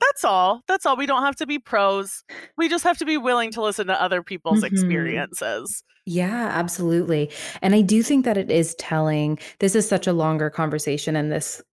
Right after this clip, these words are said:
Speaker 2: is definitely, like, a whole episode in
Speaker 1: Yes.
Speaker 2: and of itself, but it, there's definitely something to be said that the minute that someone says, "Hey, I experience what you experience too," plus, I experience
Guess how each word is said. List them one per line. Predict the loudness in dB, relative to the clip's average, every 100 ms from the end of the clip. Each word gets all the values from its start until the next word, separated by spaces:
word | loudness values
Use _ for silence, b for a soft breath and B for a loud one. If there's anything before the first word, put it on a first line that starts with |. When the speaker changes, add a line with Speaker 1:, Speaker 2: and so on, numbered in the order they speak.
| _ _
Speaker 2:
is | 0 2
definitely, | 2 2 0 2 0
like, | -2 -4 -2
a | -2
whole | 2 2 2
episode | 2 0 0 0 0
in | 2
Speaker 1:
Yes. | 2
Speaker 2:
and | 2
of | 0
itself, | -2 0 2 2 0 -4 B B B 0
but | 2 0 -4 -2
it, | -2 2
there's | 2 4 2
definitely | 0 2 0 0 0 2 4 2 0 -8 _ _ _ _
something | -2 0 2 2
to | 2
be | 0 -2
said | 0 0 0
that | 0 0
the | 2
minute | 2 2 2 0
that | -4
someone | -2 0 0
says, | 0 0 0 0 -4 B B -2
"Hey, | 2 4 6 4 2
I | 2 2
experience | 0 0 2 2 0
what | -2
you | 0 0
experience | 0 -2 -2 -2 -4 -8
too," | -4 0 2 4 2 0 _ _ -20
plus, | -10 -2 0 2 2 2 2 0
I | 0
experience | 0 0 2 4 2